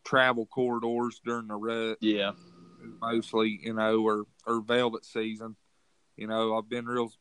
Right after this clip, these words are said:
Speaker 1: I've been fortunate enough to be real successful in velvet season. So, you know, I, I normally do that in Kentucky. I'll hunt early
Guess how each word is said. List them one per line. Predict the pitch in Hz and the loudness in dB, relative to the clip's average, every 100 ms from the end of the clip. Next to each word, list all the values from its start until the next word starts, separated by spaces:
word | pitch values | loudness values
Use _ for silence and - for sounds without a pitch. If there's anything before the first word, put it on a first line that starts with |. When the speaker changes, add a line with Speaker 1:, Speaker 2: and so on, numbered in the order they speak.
| _ | _
Speaker 1:
I've | 127 143 | -8 -6
been | 143 120 | -6 -4
fortunate | - 135 - 131 | 0 0 0 -4
enough | 127 - | -4 -4
to | 110 | -2
be | 123 | 0
real | 120 127 | 2 -2
successful | 113 87 - 127 123 - 117 113 | -4 -12 -6 -2 -2 -2 -6 -4
in | 107 | 0
velvet | 120 120 110 104 _ _ _ _ _ _ _ | 2 2 0 -4 _ _ _ _ _ _ _
season. | - 113 110 104 110 110 | -6 -2 0 -2 -6 -8
So, | - 110 104 98 _ _ _ - | -2 0 0 -4 _ _ _ -14
you | 113 | -6
know, | 113 113 | -2 4
I, | 117 - - | 6 4 0
I | 123 | -6
normally | 135 147 127 | -6 -4 -2
do | 123 | 2
that | 127 139 131 - _ _ _ - | 2 2 0 -6 _ _ _ -18
in | 117 | -18
Kentucky. | 113 104 - 131 120 113 113 _ _ - _ _ _ | -16 -6 4 4 4 -2 -6 _ _ -20 _ _ _
I'll | 113 123 120 | 2 2 2
hunt | 139 143 127 | -4 -6 -2
early | 131 139 139 139 | 0 0 0 -4